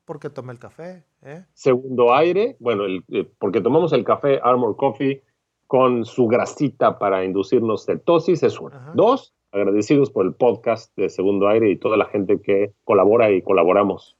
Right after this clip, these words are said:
Speaker 2: para que siga al aire ahora dos veces por semana, lo cual me enorgullece de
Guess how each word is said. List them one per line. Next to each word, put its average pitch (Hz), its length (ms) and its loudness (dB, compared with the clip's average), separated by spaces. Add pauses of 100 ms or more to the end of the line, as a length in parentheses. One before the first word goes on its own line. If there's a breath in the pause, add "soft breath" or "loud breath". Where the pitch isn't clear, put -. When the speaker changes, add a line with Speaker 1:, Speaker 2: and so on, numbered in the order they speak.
Speaker 2:
para 85 200 -4
que 78 200 -10
siga 95 360 0
al 90 80 2
aire 98 240 4
ahora 113 240 2
dos 143 300 0
veces 123 340 -2
por 104 140 -6 (240)
semana, 117 440 -2
lo 90 140 -4
cual 113 260 -2 (320)
me 101 100 -2
enorgullece 92 800 0 (100)
de 82 380 -8